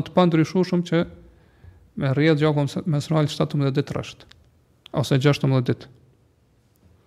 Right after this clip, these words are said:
Prandaj thot, e, cila është ai, ai, ai argument ose ajo gjë që gjaku i cili,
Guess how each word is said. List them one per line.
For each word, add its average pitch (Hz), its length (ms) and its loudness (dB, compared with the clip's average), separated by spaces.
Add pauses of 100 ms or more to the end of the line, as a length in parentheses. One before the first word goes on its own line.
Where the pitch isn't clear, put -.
(200)
Prandaj 147 300 4
thot, 175 180 2 (1400)
e, 190 200 -2
cila 196 280 6
është 185 180 0
ai, 170 100 6 (400)
ai, 143 140 2 (240)
ai 139 40 0 (100)
argument 139 480 2
ose 147 160 0
ajo 139 200 2
gjë 175 200 4
që 165 120 4 (1400)
gjaku 175 300 6
i 151 80 2
cili, 165 280 4